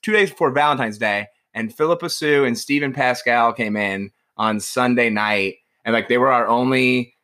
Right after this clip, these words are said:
customers, so I just gotta, like, focus on them. Super nice, great people, obviously very talented, but he got a dirty martini, and he, he was just, like, the coolest dude, and so after I waited on him, I was like, "I'm gonna start becoming a martini guy."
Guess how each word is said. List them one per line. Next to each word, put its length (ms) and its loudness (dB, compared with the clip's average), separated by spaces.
customers, 840 -4
so 140 -2
I 60 2
just 160 -4
gotta, 180 2
like, 220 0
focus 280 -2
on 140 0
them. 420 -4
Super 340 0
nice, 520 0
great 260 0
people, 560 0
obviously 360 -2
very 180 2
talented, 480 -4
but 160 -2
he 140 -4
got 320 0
a 60 -4
dirty 360 0
martini, 760 -2
and 120 -2
he, 160 -2
he 120 0
was 140 0
just, 160 -4
like, 200 -2
the 80 -4
coolest 460 -2
dude, 420 2
and 160 -8
so 160 0
after 320 0
I 140 0
waited 260 2
on 140 2
him, 80 -4
I 80 2
was 120 -2
like, 200 -2
"I'm 100 -2
gonna 80 -4
start 220 -4
becoming 280 -4
a 40 -4
martini 460 -4
guy." 340 -10